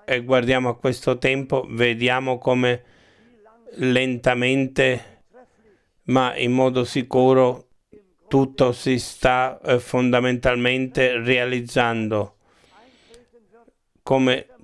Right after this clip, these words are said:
tutto, tutto avverrà quello che la bocca del nostro Dio ha pronunziato. Sì, quest'uomo di Dio pronuncia tutte queste parole in modo potente.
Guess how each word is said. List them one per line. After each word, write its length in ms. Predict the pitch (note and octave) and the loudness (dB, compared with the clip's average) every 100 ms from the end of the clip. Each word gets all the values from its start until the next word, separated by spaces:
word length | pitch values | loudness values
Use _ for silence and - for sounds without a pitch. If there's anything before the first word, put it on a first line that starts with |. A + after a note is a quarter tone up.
| C#4 - _ _ _ _ _ _ B2 A2+ | _ -20 _ _ _ _ _ _ -12 -6
tutto, 640 | - C#3+ C#3 C#3+ - - _ _ _ _ - | 0 0 0 -4 -4 -6 _ _ _ _ -2
tutto 340 | C3+ C#3 C#3+ | -2 0 2
avverrà 520 | C3 B2 B2 B2 B2+ A#2+ | 2 2 0 2 0 0
quello 320 | C3 C3 B2 | 0 2 2
che 120 | B2+ | 2
la 100 | A#2+ | 2
bocca 320 | B2+ C3 C3+ | 0 0 0
del 180 | B2 A#2+ | 0 2
nostro 380 | B2 B2+ C3+ B2 | 0 -2 -2 -2
Dio 300 | A#2+ B2+ A#2+ | 2 4 4
ha 60 | |
pronunziato. 1080 | A#2+ B2+ A#2+ A#2+ A#2+ - B2 A2+ G#2+ G2+ G2 _ _ _ _ _ | 2 0 0 0 -2 -2 0 0 -2 -6 -10 _ _ _ _ _
Sì, 340 | - C#3 C3 | -6 -2 -2
quest'uomo 600 | - B2+ A#2+ C#3 C3+ B2+ | -2 -4 -2 0 2 2
di 180 | B2 A#2+ | 0 -2
Dio 240 | B2+ C3 B2 | 0 0 0
pronuncia 480 | B2+ B2+ C3 C3 | -2 -2 -2 -4
tutte 360 | B2 B2+ - B2 | -4 -6 -2 -2
queste 400 | - C3 B2+ B2+ | 0 -2 -2 -4
parole 380 | B2 B2 C3 B2+ | 0 2 2 0
in 60 | |
modo 380 | C3 B2+ B2+ B2 | 0 0 0 -2
potente. 800 | C3 B2 B2+ B2 A#2+ A#2+ A2+ | -2 -2 0 0 0 -2 -4